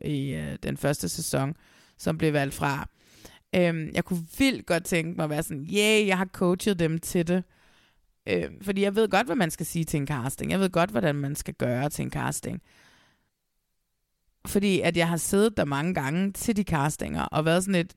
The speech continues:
"Det her, det er det rigtige at gøre, det her, det er ikke det rigtige at gøre." Så jeg ved godt, hvordan man skal gøre det. Skriv til mig bagom, så, øh, så skal jeg hjælpe jer.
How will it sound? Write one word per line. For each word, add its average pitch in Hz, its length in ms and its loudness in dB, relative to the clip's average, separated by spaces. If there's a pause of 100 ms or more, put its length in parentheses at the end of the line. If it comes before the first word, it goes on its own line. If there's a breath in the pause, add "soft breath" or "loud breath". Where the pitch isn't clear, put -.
"Det 254 80 4
her, 254 160 2 (220)
det 233 200 4
er 185 60 0
det 170 140 0
rigtige 185 280 0
at 175 60 -2
gøre, 156 180 2
det 165 140 -2
her, 147 140 0
det 151 200 -8
er 85 60 -6
ikke 101 180 -10
det - 100 -8
rigtige 101 380 -12
at - 80 -16
gøre." 82 200 -10 (380 loud breath)
Så - 120 -4
jeg 208 140 0
ved 269 140 2
godt, 208 180 0
hvordan 202 260 -2
man 190 180 -2
skal - 160 -10
gøre 143 300 -4
det. 147 140 -8 (760)
Skriv 302 280 0
til 277 140 -2
mig 247 140 0
bagom, 165 480 2
så, 202 200 -2
øh, 165 720 2
så 196 160 -6 (160)
skal - 200 -4
jeg 170 100 0
hjælpe 151 280 -2
jer. 73 100 -4